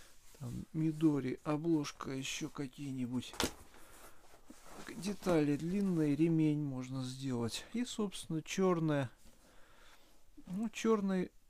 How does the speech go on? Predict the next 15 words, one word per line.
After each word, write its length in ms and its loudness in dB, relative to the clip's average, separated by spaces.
с, 180 -8
с 200 -4
изнанкой 760 2
проблем 600 4
никогда 500 2
не 200 0
было. 420 -2
Может, 440 -6
в 80 -2
этот 300 -4
раз 300 0
тоже 320 -4
я 140 -2
смотрю 640 -2
обычно. 540 -4